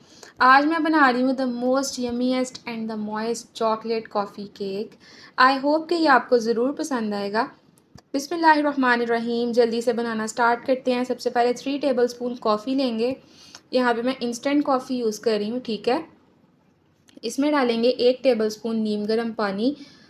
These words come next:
पानी आपने ठंडा नहीं डालना, नीम गर्म पानी ही डालना है। और एक tablespoon से ज़्यादा पानी ना डालिएगा,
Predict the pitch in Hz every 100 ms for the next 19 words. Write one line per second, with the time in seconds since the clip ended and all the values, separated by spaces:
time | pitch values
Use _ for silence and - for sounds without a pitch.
0 | _ 254 240 254 269 262 254 262 233 226
1 | 220 226 240 226 262 269 240 220 220 226
2 | 226 220 208 220 254 233 208 190 196 196
3 | - - - _ 247 254 269 285 285 311
4 | 285 269 277 269 277 247 226 220 240 233
5 | 226 220 233 240 214 208 208 233